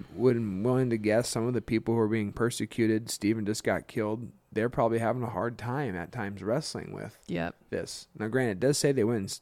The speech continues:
Speaker 1: told other people about God, but still. And it was the persecution that allowed the gospel of Jesus Christ to spread. And so, I'm not sure, you know, what's happening in, you know, your life, listener.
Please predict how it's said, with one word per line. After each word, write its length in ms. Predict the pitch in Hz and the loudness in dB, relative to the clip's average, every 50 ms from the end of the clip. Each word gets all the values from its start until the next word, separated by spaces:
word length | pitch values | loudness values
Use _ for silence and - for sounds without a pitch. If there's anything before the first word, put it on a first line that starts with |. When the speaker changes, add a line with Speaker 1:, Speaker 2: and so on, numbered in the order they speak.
| _ _ - | _ _ -2
Speaker 1:
told 220 | - 123 131 135 | 2 2 4 4
other 200 | 139 107 87 85 | 4 2 0 -2
people 360 | - - 139 143 - - 101 85 | -2 0 -2 -2 0 0 -4 -4
about 300 | 82 82 82 73 73 - | -2 -4 -4 -4 -4 -4
God, 380 | - - 82 - - 76 78 | -4 -2 -2 0 -2 -4 -4
but 160 | - 80 - | -4 -6 -6
still. 480 | - - - - 156 180 165 - - - _ _ _ _ _ _ _ _ _ _ _ _ _ _ _ - | -6 -10 -4 -2 0 0 0 -2 -4 -10 _ _ _ _ _ _ _ _ _ _ _ _ _ _ _ -4
And 120 | 127 127 | -2 0
it 40 | 123 | 2
was 200 | 113 113 107 95 | 2 2 0 0
the 100 | 95 82 | -4 -6
persecution 1040 | - - 139 139 143 - - 113 - - - 143 135 127 - - 92 - - - - | -4 0 2 4 4 4 2 -4 -4 0 2 2 2 2 2 -2 -4 -6 -8 -10 -4
that 140 | - 107 107 | -2 0 0
allowed 260 | 98 95 104 101 90 | 2 2 2 0 0
the 80 | 90 92 | -2 -4
gospel 480 | 95 104 98 101 120 - - - 117 | -2 0 0 0 0 -2 0 0 0
of 80 | 107 95 | 0 2
Jesus 320 | 104 104 101 95 90 87 | 0 -2 -2 -2 -6 -8
Christ 380 | - - - - 90 98 - - | -6 -4 -2 -2 -2 -2 -6 -8
to 60 | - | -8
spread. 400 | - - - - - 67 65 - - - _ _ _ _ _ _ _ _ _ _ _ _ _ _ _ _ - - | -8 -8 -8 -8 -8 -8 -8 -10 -12 -18 _ _ _ _ _ _ _ _ _ _ _ _ _ _ _ _ -12 -10
And 120 | 110 113 | -8 -4
so, 340 | - - 131 123 110 104 - - - - - - - - - - - - - | 2 4 6 6 6 4 2 -6 -20 -20 -20 -20 -20 -20 -16 -14 -14 -10 -6
I'm 160 | - 117 147 | -2 0 0
not 160 | 147 127 - | 0 0 0
sure, 360 | - - - 131 131 156 160 - - | -2 2 2 2 2 2 0 -4 -8
you 80 | - 127 | -6 -4
know, 120 | 113 107 | -4 -2
what's 180 | 107 113 113 - | -2 -2 -2 0
happening 420 | - 110 110 110 - 113 104 107 | 0 0 0 0 -2 -4 -4 -4
in, 260 | 104 101 98 98 98 101 - - - - - - _ _ - _ - | -4 -4 -6 -6 -8 -10 -12 -16 -18 -20 -20 -20 _ _ -20 _ -10
you 140 | - 123 120 | -4 -2 0
know, 80 | 107 107 | 0 2
your 240 | 98 98 107 117 | 2 4 4 4
life, 320 | 113 98 95 107 110 - - | 4 4 2 0 -2 -4 -4
listener. 460 | 95 98 - - 107 101 117 123 - | -4 -2 -2 -2 -2 -2 -4 -4 -6